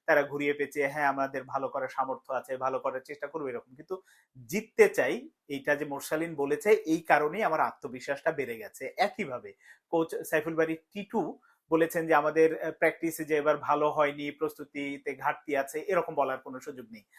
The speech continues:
আমরা এক মাসের মতো ক্যাম্প করেছি, বাহরাইনে ক্যাম্প করেছি, সেখানে দুটো প্রস্তুতি ম্যাচ খেলেছি।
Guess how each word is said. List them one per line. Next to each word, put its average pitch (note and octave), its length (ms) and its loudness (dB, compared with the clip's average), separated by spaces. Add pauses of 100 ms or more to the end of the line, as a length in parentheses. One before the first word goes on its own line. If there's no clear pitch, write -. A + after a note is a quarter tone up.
(140)
আমরা C#3 200 0
এক C#3 140 -2
মাসের C#3 240 -2
মতো C#3 220 -6
ক্যাম্প C3+ 320 -2
করেছি, C3+ 440 -4
বাহরাইনে C3+ 480 -2
ক্যাম্প C3 280 -4
করেছি, C3+ 360 -8
সেখানে C3+ 320 -10
দুটো C3 220 -12
প্রস্তুতি C3+ 380 -14
ম্যাচ A#2+ 280 -8
খেলেছি। B2 340 -10